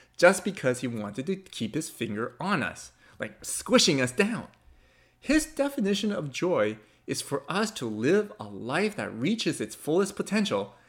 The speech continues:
that he has created us to be. And to tell you the truth, that's holiness. To fully live a life that he has made us to be because it's his purpose. That's joy. How do we go about doing it?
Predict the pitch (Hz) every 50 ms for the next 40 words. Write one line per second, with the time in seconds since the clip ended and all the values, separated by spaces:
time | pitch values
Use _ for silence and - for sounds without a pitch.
0 | - - _ _ - 113 110 - - - 160 190 196 175 175 - - - - 117
1 | 123 139 151 147 113 101 - - - 156 160 214 240 233 143 - - - _ _
2 | _ _ _ _ _ _ _ _ _ 123 135 143 - 151 151 - - - 185 226
3 | 247 262 226 - - - - - - - 214 277 330 349 330 - - - - _
4 | _ _ _ _ _ _ _ _ _ _ - 156 196 202 - - 196 247 254 233
5 | 165 101 - - - - - _ _ _ _ _ _ _ _ - _ _ - 147
6 | 123 - - - - 208 226 254 269 294 277 254 220 196 202 214 233 226 202 135
7 | 113 107 101 - - - - _ _ _ _ - 120 113 - 180 165 160 151 151
8 | - 139 139 156 170 190 190 190 190 - - - 202 165 - 113 107 101 98 -
9 | - _ _ - 131 - - 127 120 120 - - _ 127 135 139 - - 131 123
10 | 123 - - - 135 - - - - - - - - - - - - _ _ _
11 | _ _ _ 220 202 208 214 - - - - 233 247 262 233 165 110 92 - -
12 | - - - - - - - - - - - - 262 285 277 277 269 262 233 202
13 | 214 220 233 226 226 226 214 185 208 208 262 285 262 165 110 - -